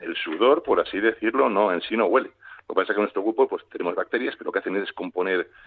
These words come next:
sus proteínas y eso provoca el mal olor. Claro, tampoco debemos estar lavándonos cada momento. Entonces, ¿qué hace el desodorante? Pues, eh, dis-, enmascarar o tapar o disminuir un poco ese olor al inhibir esas bacterias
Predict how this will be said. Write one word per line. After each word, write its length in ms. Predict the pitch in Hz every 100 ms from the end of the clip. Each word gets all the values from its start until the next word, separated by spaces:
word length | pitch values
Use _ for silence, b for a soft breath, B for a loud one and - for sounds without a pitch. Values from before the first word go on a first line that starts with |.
| B _
sus 140 | -
proteínas 500 | - 95 104 127 147 -
y 80 | 87
eso 180 | 85 104
provoca 480 | 90 87 - 82 73
el 100 | 73
mal 140 | 78
olor. 240 | 80 104 -
Claro, 160 | 104
tampoco 320 | - 78 87
debemos 220 | 87 87 -
estar 120 | 92
lavándonos 460 | 90 87 85 80
cada 200 | - 82
momento. 340 | 82 104 98 87
Entonces, 360 | - 98 98 B B B _
¿qué 80 | 117
hace 100 | 120
el 80 | 113
desodorante? 560 | 110 117 131 135 113
Pues, 240 | - 80 85
eh, 140 | 80 -
dis-, 140 | 85 - _
enmascarar 680 | 87 87 80 - - 104 117 101
o 80 | 95
tapar 340 | 85 - 113
o 100 | 98
disminuir 340 | 92 85 87
un 80 | 92
poco 300 | - - 104
ese 160 | 98 87
olor 320 | 92 117 - B B -
al 140 | 87
inhibir 300 | 82 80 95
esas 280 | 87 - 87
bacterias 720 | 80 - 82 80 76 73 73